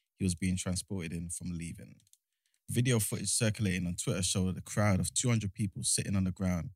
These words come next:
in front of the vehicle in Peckham, while another clip showed members of the public standing and shouting, "Let him go."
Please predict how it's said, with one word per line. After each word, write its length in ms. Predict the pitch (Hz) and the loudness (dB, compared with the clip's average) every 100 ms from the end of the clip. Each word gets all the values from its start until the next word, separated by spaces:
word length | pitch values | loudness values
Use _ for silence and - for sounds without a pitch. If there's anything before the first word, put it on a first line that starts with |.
| _ _ _ | _ _ _
in 60 | 95 | 2
front 180 | 113 104 | 4 4
of 80 | 90 | 4
the 80 | |
vehicle 500 | 87 101 92 - 92 | 0 0 -2 -4 -6
in 160 | 90 90 | -4 -4
Peckham, 420 | 104 95 - - - _ - _ | -2 -2 -2 -10 -14 _ -20 _
while 200 | 98 95 | 4 6
another 280 | 92 113 98 | 6 6 4
clip 220 | - 82 | -2 -4
showed 200 | - 92 | 0 2
members 260 | 98 101 92 | 2 2 0
of 120 | 85 | -4
the 60 | - | -4
public 380 | - 92 90 - | 0 0 0 -2
standing 420 | - 98 95 95 | 0 4 2 2
and 80 | 90 | 0
shouting, 460 | - 90 73 82 - - | 0 0 -2 -8 -12 4
"Let 180 | 107 113 | 8 8
him 120 | 110 | 6
go." 380 | 110 107 87 | 2 -2 -4